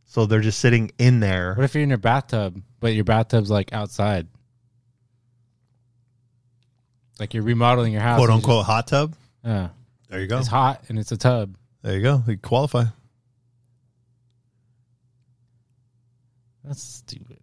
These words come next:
Speaker 2: I don't know.
Speaker 1: Yeah. Streamers may appear in swim, swimwear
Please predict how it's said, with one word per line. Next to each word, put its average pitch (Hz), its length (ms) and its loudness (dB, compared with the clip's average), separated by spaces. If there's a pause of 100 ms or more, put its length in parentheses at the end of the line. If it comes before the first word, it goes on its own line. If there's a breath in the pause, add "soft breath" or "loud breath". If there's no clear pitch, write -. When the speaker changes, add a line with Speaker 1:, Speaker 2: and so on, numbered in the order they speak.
Speaker 2:
I 117 80 -10
don't 60 200 -16
know. 58 180 -20 (1900)
Speaker 1:
Yeah. 101 340 -2 (1160)
Streamers 131 580 2
may 117 480 0
appear 110 520 -2
in 101 180 -6
swim, 113 380 -4
swimwear 104 880 -4